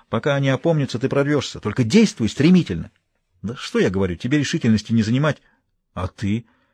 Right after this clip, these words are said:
«Я остаюсь. Они убьют тебя. Поначалу не решатся, а уж потом все будет зависеть от твоих действий». «Да я и не могу оставить дочерей.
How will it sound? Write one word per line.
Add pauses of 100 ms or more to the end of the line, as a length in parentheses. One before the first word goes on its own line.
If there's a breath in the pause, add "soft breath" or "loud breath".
(480)
«Я
остаюсь. (920)
Они
убьют
тебя. (800 loud breath)
Поначалу
не
решатся, (460)
а
уж
потом (140)
все
будет
зависеть
от
твоих
действий». (640 soft breath)
«Да
я
и
не
могу
оставить
дочерей.